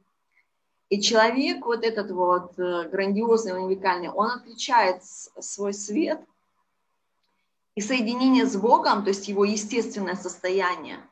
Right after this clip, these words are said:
его осознанность, осознанность, э, crisis consciousness, оно отключено.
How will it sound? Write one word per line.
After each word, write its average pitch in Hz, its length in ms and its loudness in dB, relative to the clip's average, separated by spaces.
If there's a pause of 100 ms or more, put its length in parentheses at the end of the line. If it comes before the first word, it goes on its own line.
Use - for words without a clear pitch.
(160)
его 190 280 4
осознанность, 202 800 -2
осознанность, 185 840 -8
э, 160 380 -8 (440)
crisis 196 540 2
consciousness, - 640 -12 (1400)
оно 214 760 4 (260)
отключено. 208 1040 2